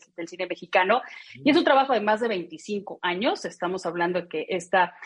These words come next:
periodista, cinematógrafa Perla Siuk logró compilar esto y vamos a encontrar más, des-, pues, hablamos de ochocientos cincuenta biografías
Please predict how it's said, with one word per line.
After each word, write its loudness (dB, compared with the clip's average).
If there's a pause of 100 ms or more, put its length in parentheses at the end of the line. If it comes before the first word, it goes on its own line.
(180)
periodista, 4
cinematógrafa -4
Perla 0
Siuk -4 (160)
logró 4
compilar -2
esto 0
y 0
vamos -6
a -4
encontrar 0 (340)
más, 0 (100)
des-, 0 (120)
pues, 6
hablamos 4
de 6
ochocientos -2
cincuenta 2
biografías -2